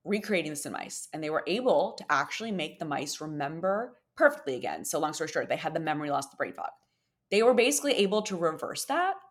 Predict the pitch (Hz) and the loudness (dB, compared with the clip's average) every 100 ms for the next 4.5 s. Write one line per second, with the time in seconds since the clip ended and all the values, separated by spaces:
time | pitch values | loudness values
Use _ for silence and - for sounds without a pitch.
0 | _ _ _ _ _ _ _ _ - 175 | _ _ _ _ _ _ _ _ 2 4
1 | 165 160 156 151 156 - _ _ _ _ | 6 6 4 2 -4 -10 _ _ _ _
2 | _ _ _ - 151 139 - 147 143 143 | _ _ _ -14 -10 -6 -4 -2 0 -2
3 | 143 143 127 - 135 - 151 - - - | -4 -6 -6 -4 -6 -6 -10 -10 -12 -8
4 | - - - - | -6 -6 -8 -12